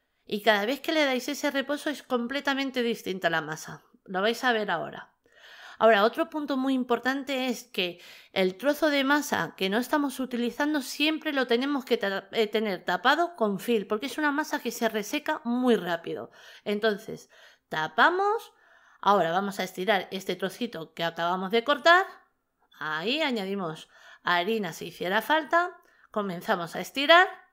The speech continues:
Y el grosor que le vamos a dar a la masa no va a ser muy grueso, aproximadamente como unos dos a tres milímetros.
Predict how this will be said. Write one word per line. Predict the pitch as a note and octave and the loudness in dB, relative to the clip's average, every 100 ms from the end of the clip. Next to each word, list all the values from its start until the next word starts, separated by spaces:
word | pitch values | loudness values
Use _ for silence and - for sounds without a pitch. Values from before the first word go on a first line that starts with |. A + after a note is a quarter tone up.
| _ _ - | _ _ 0
Y | D4 | 4
el | E4+ | 4
grosor | F4 F4 F4 E4+ | 4 2 0 0
que | C4 | 4
le | A3 | 6
vamos | A#3 D4 D4+ | 6 2 -2
a | D4 | 0
dar | C#4+ C#4 | 2 2
a | |
la | C#4 C4+ | 4 4
masa | C#4 D4 D4 | 4 0 0
no | C#4 B3+ | 0 2
va | B3+ | 0
a | |
ser | - C4 | 0 0
muy | B3+ A#3+ G#3 | 2 4 4
grueso, | G3+ G3+ G3+ | 2 2 2
aproximadamente | F#3+ G3 G3+ A3+ A#3 B3 B3 B3+ C4 | 0 0 -4 0 4 4 2 -2 -4
como | A#3 A3 | -6 -4
unos | G#3 G#3 G3 | -2 0 0
dos | A#3+ C#4+ A#3 | 0 0 0
a | |
tres | A3+ A3 G3+ | 0 -2 -2
milímetros. | F#3+ F#3 F3 F3 E3 E3 D#3 | -4 -4 -6 -8 -8 -10 -12